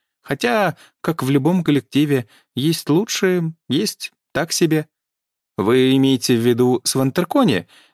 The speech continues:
Я наслышан об этом студенте. При неплохих оценках отвратительный характер.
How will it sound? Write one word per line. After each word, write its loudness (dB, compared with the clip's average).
Я 0
наслышан 0
об 0
этом -2
студенте. -2
При 0
неплохих 0
оценках -2
отвратительный -4
характер. -6